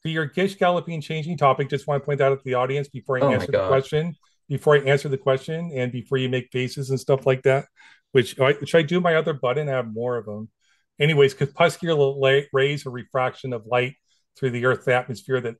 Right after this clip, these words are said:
Speaker 1: that shines onto the bottom of the moon. So it gives a cool effect, um, that we all see. But it's perfectly explained by where the sun is located, by where the moon is located, and by refraction. Like, we have the models, we have the math to
Speaker 2: Show it.
Speaker 1: explain corpuscular rays.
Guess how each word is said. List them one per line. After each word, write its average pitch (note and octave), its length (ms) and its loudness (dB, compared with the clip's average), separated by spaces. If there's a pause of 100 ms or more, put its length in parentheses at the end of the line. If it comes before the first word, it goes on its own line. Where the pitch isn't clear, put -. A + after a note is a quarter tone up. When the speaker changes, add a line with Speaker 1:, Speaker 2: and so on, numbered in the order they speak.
Speaker 1:
that A#2 400 0
shines B2+ 340 -4
onto A#2+ 200 -2
the G#2+ 80 -16
bottom A#2 300 -2
of A2 100 -8
the A#2 80 -8
moon. A#2 300 -6 (360)
So A#2+ 220 2
it A#2 140 0
gives B2+ 180 2
a A2+ 260 4
cool A#2+ 260 -2
effect, A2 420 -4 (200)
um, G#2+ 220 -4
that G#2+ 160 -2
we G#2+ 140 -4
all G2+ 160 0
see. A2 360 -8
But A#2+ 100 -4
it's G#2+ 80 -8
perfectly D#3 460 0
explained A#2+ 520 -4 (460)
by B2 180 4
where C3+ 260 4
the C3+ 120 4
sun C#3+ 260 0
is C3+ 160 -2
located, C3+ 460 0
by A#2+ 100 -2
where A2+ 140 -6
the A2 80 -10
moon A#2+ 200 -6
is A#2 180 -8
located, A#2 340 -4
and A2+ 180 -4
by A2 120 2
refraction. G#2 760 -6 (300)
Like, C3 160 2
we C3 100 2
have C3 240 4
the C3+ 80 4
models, A#2 520 2
we A#2+ 60 -4
have A#2 120 0
the A2 80 -8
math G#2+ 340 -4
to - 60 -20 (340)
Speaker 2:
Show D3 140 6
it. - 40 0
Speaker 1:
explain A#2 320 0
corpuscular G#2+ 680 -2
rays. G2+ 340 -4